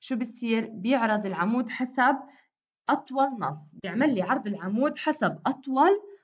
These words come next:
نص موجود في الح-، في العمود كله. وفقط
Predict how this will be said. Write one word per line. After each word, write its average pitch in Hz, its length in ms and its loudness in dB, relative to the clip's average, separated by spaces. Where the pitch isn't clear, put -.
نص 262 300 0
موجود 240 560 0
في - 120 -4
الح-، - 260 -4
في - 140 -8
العمود 208 560 0
كله. 143 380 -14
وفقط 311 460 -2